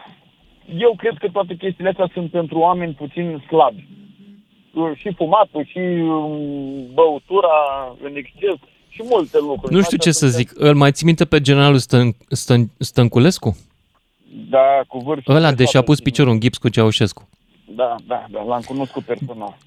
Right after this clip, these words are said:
Speaker 2: Eu l-am cunoscut, uh, și personal și l-am întâlnit la un moment dat într-un casino. Era împătimit, era cu cazinourile el. Juca,
Speaker 1: Da.
Speaker 2: nu știu la ce juca, nu mă pricep la cazinouri.
Speaker 1: Păi omul era
Speaker 2: Și
Speaker 1: multimilionar.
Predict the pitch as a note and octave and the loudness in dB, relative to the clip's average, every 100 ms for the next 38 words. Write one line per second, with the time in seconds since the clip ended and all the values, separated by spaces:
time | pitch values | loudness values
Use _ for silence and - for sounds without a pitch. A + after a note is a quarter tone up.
0 | _ _ _ _ - B2 D3+ F3 E3 D#3 | _ _ _ _ -2 4 4 4 2 2
1 | C#3+ - D#3 D3+ D#3+ D3 C3+ B2 A#2 A#2 | 2 2 0 2 2 4 4 4 2 0
2 | - - - D3+ - C#3+ B2+ B2+ D3+ F3+ | -8 -10 -6 -6 0 0 2 0 2 0
3 | - E3 D#3 D3+ D3 C3+ D#3+ F#3 E3 C#3 | 0 2 4 4 2 2 2 4 4 2
4 | B2+ C#3+ D3+ D3 C#3+ C#3 C3+ B2 C3 G#2+ | 2 2 0 0 0 2 2 4 4 4
5 | G2 A2 A#2 G#2 G#2 F#2+ F#2 F#2 - - | 4 2 2 2 0 2 -2 -4 -6 -4
6 | G#2 G2+ G#2 A2+ G2+ G2 G2+ G2+ G2 G2 | -2 0 -2 -4 -2 -2 -2 -2 -4 -6
7 | F#2+ - - _ - - - - - A2+ | -10 -14 -20 _ -20 -20 -20 -18 -2 0
8 | A2+ C#3 A2 C#3+ A#2+ G#2+ G2+ - G2 G#2 | 4 4 4 4 2 0 -4 -4 -4 -4
9 | - G2 G#2+ B2 G#2 - - F#2+ F#2 - | 0 2 2 2 0 0 -2 0 0 0
10 | G2 - G#2+ - - _ _ _ _ _ | -2 -2 -6 -8 -16 _ _ _ _ _
11 | C#3+ D#3+ G3 G3 G3 F#3 C3 F3+ F#3 F#3 | -2 0 0 0 2 4 4 2 -4 -2
12 | F#3+ E3 G2 | -2 0 -4